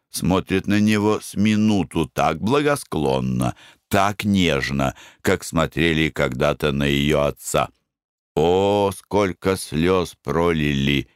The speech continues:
эти милые глаза! О, как свято хранило верность это нежное сердце! Если любовь живет во всю жизнь и переживает все скорби,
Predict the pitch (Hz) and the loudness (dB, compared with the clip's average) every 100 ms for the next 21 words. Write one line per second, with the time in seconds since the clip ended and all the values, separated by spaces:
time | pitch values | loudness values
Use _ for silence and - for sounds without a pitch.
0 | _ _ - 78 - 76 69 73 76 69 | _ _ -2 -2 0 -2 0 2 0 0
1 | 67 69 69 71 65 62 71 62 _ _ | 0 0 0 0 -2 -2 -2 -4 _ _
2 | _ _ _ _ _ _ - 67 69 69 | _ _ _ _ _ _ -6 -2 0 0
3 | 71 65 62 78 80 - - 69 95 95 | -2 -4 -4 -2 -2 -4 -4 -2 0 -2
4 | 85 80 - 80 78 87 80 80 67 92 | -2 -4 -2 -2 0 0 2 0 0 0
5 | 85 78 73 - - - - 82 - 71 | 0 -2 -2 -4 -12 -18 -4 -2 0 -2
6 | 65 82 80 71 69 69 71 - 73 62 | 0 0 0 -2 -2 -2 -2 -2 -2 -2
7 | - - 53 _ _ _ - - 92 113 | -6 -8 -8 _ _ _ -12 -4 0 0
8 | 110 - 104 78 98 107 104 90 78 80 | 0 -2 -2 0 0 0 0 0 0 0
9 | 87 82 71 73 82 78 - 73 67 71 | 2 0 0 0 0 0 -2 -2 0 0
10 | 85 78 87 85 - _ - - - 92 | 0 0 0 -2 -6 _ -4 -2 0 2
11 | 92 90 82 78 71 65 - 82 69 - | 2 0 0 0 0 -4 -4 -2 -2 -4
12 | 76 69 64 69 82 | -2 0 0 0 0